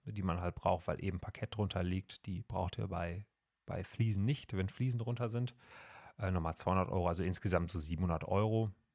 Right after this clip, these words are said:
Ähm, war günstig. Also ich muss sagen, ich bin der festen Überzeugung, Kamin ist ein absolutes Highlight.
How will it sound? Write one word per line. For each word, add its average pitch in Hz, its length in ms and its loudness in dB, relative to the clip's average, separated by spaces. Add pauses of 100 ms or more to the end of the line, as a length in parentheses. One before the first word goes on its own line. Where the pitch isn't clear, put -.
(680)
Ähm, 85 840 0
war 85 500 2 (160)
günstig. - 580 -4
Also 92 220 2 (720)
ich - 220 -6
muss 120 120 4
sagen, 107 220 4
ich 101 80 -4
bin 101 160 2
der 90 100 2
festen - 320 -4
Überzeugung, 95 640 2
Kamin 92 380 0
ist - 160 -4
ein - 80 -4
absolutes - 560 -4
Highlight. 127 480 0